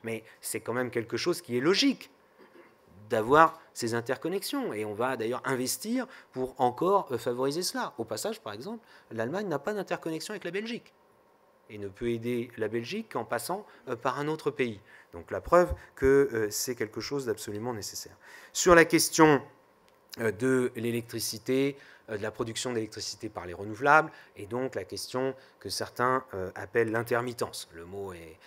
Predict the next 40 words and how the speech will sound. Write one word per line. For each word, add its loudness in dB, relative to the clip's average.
est -10
rentré -6
dans -10
le -10
langage -8
courant, -4
même -8
si -10
on -12
pourrait, -8
euh, -20
s'interroger -2
sur -10
ce -8
mot, 0
parce -4
que, -12
euh, -14
on -14
a -10
l'impression -8
que -12
c'est -10
comme -8
si -10
ça -6
clignotait. -6
Bon, -16
euh, -20
c'est -18
quand -18
même -16
pas -12
comme -16
ça -12
que -18
ça -10
se -12
passe, -8
heureusement. -8